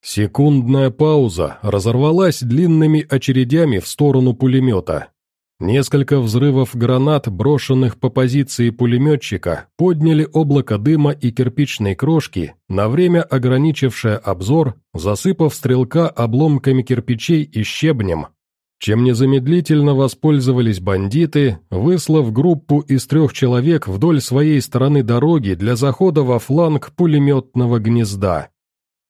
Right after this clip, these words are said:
Автоматчик, заметивший этот манёвр, развернулся и что-то кричал товарищу, одновременно со злостью вжимая спусковой крючок автомата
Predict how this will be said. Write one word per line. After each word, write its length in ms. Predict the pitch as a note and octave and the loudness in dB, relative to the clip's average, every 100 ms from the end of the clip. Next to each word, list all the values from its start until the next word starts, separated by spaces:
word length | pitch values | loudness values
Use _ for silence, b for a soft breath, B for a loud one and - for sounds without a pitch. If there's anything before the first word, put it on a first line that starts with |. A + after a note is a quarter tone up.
| _ | _
Автоматчик, 840 | - F2 - C3 D#3 D#3+ D3 G2+ F#2 | -4 -4 0 0 2 0 -2 -4 -2
заметивший 760 | G2 C#3+ D#3+ C#3 A#2 - B2+ | -2 2 0 0 -2 0 -2
этот 360 | C3 C3+ C3 A#2+ | 0 -2 -2 -2
манёвр, 640 | A2+ A2+ A#2+ D3 B2+ A#2+ _ | 0 0 2 2 0 -4 _
развернулся 840 | F#2 G2+ G#2+ C#3 D#3 F#3 F3 - | -2 -2 0 0 2 2 0 0
и 220 | A2 - C3 | -2 -2 -2
что-то 340 | - F3+ D3+ | 0 0 0
кричал 500 | D3+ D#3 - F3+ D#3+ | 0 -2 0 2 2
товарищу, 840 | - C#3 D3+ E3 C3 - G2 F2 - | 2 0 2 2 0 -2 -6 -6 -4
одновременно 840 | A#2 B2+ C#3+ D3 F3 D#3 B2+ A2 | -2 0 0 2 2 2 0 -2
со 240 | - B2 A#2+ | -2 -2 0
злостью 580 | C#3 F3 E3 - F#2 | 0 2 0 -2 -4
вжимая 480 | F2 F#2 C#3+ F#3 E3 | -2 -2 0 2 0
спусковой 680 | C#3 - C3+ - D3+ E3+ D3+ | -2 -2 -4 0 0 2 0
крючок 480 | C3 C#3 - D3 A2+ | 2 0 0 0 -2
автомата 760 | - G#2 B2 E3 D3+ C#3+ G#2 | -4 -2 0 0 0 -2 -2